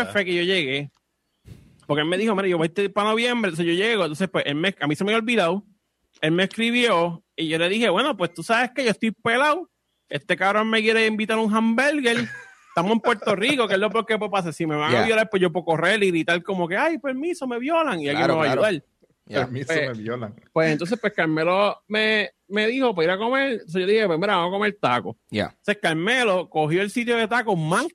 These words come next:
Speaker 2: caro de Puerto Rico, cabrón.
Speaker 3: <laughs> Ajá.
Speaker 2: El sitio más caro.
Speaker 3: Ya.
Speaker 1: Sí, cabrón,
Speaker 2: Entonces, cuando
Speaker 1: callejero.
Speaker 2: entonces,
Speaker 1: Yo es que no lo
Speaker 2: Carmelo
Speaker 1: sabía, yo es que no había ido nunca, pero me lo habían recomendado. Y yo dije, "Ah, está cabrón, voy a invitar a este cabrón".
Speaker 3: Ah.
Speaker 1: Porque vamos a ver,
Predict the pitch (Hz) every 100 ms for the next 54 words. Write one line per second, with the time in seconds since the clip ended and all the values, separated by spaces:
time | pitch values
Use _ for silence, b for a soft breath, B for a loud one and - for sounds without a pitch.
0 | - 226 269 285 208 170 165 160 143 156
1 | 196 160 135 143 151 117 131 - - -
2 | - 127 - 190 - - 131 120 98 98
3 | - 180 240 208 254 _ 202 214 185 135
4 | 123 107 101 92 123 117 120 101 113 113
5 | 107 117 110 90 - _ - 196 247 -
6 | 175 202 240 202 151 202 151 127 127 156
7 | 151 165 175 160 165 135 151 143 123 113
8 | 104 104 117 143 160 165 165 160 180 110
9 | 104 120 120 120 123 120 117 185 - 101
10 | - 120 147 160 170 165 113 120 139 147
11 | 147 160 160 160 160 156 120 113 95 80
12 | 135 147 120 95